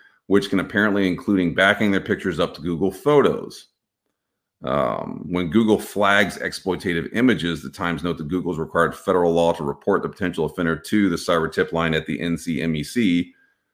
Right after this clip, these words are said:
Uh, in two thousand twenty-one, here's where it goes crazy.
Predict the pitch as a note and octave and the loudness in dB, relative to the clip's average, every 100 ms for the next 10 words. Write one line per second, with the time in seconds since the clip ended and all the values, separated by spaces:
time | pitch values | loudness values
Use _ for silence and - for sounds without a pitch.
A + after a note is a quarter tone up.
0 | _ D2+ D#2+ D#2 C#2+ A1 F2 F2+ F2+ D2+ | _ 2 4 6 4 2 0 0 0 -2
1 | - A2 G#2 G2 F2 E2+ - F#2 F2+ A2 | -2 0 4 4 4 0 0 -2 2 2
2 | F#2+ F#2 F2+ F2 F#2+ E2 F2+ F2 E2+ E2+ | 2 2 0 0 0 0 0 0 2 0
3 | D#2 - C#3+ G#2 F#2+ F2 | 0 4 6 6 2 -4